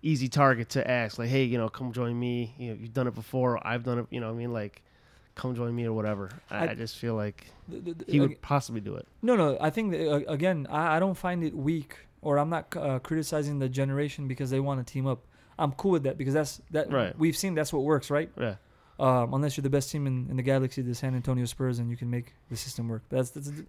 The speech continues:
Speaker 2: different story. You can listen to my
Speaker 1: Right.
Speaker 2: first podcast for that.
Speaker 1: Yeah.
Speaker 2: Um, the, the way he did it, and then the fact that you kinda got rejected,
Speaker 1: Uh-huh.
Speaker 2: it didn't seem like you really approached it the right way, because I remember when the Warriors were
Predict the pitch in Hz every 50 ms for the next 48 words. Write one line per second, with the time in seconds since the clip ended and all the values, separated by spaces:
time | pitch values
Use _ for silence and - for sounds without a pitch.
0 | - - - - 175 - 185 160 - - 175 147 131 120 135 - 151 151 139 170
1 | 160 147 143 135 123 120 151 131 - - 131 123 - - 117 120 - 127 120 117
2 | - - - - 120 117 110 101 - - - 135 127 131 123 123 120 120 120 -
3 | - _ _ _ _ _ _ _ _ _ - 139 139 135 143 135 147 151 180 214
4 | 233 214 240 202 226 226 247 262 - - - - - 147 165 170 160 151 - 175
5 | 180 180 170 143 143 165 170 - 165 160 160 156 165 156 127 139 135 131 135 147
6 | 151 - - 190 196 196 - _ _ _ - 120 117 113 113 113 - - 165 180
7 | 202 196 190 208 202 196 185 175 170 180 180 170 165 175 175 175 170 156 143 -
8 | - - 165 170 165 - - - 156 147 143 139 139 143 160 170 151 143 131 139
9 | 135 143 143 160 175 180 185 175 165 156 143 139 135 131 127 123 156 180 196 202
10 | 202 175 151 143 135 123 123 127 127 139 139 131 131 127 123